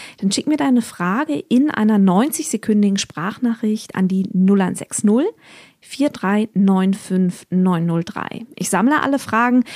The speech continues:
bündel sie zu Themenkomplexen und werde sie nach und nach beantworten. Wichtig,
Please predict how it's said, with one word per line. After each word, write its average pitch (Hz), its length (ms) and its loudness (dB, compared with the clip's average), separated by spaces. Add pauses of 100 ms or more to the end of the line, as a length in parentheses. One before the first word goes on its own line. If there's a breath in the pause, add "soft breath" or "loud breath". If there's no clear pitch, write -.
(240 loud breath)
bündel 254 340 2
sie 220 200 0
zu 202 140 -6
Themenkomplexen 233 920 -2
und 196 180 -2
werde 190 160 0
sie 190 160 0
nach 175 400 0
und 196 180 -2
nach 160 300 -4
beantworten. 160 760 -6 (200)
Wichtig, 311 500 -2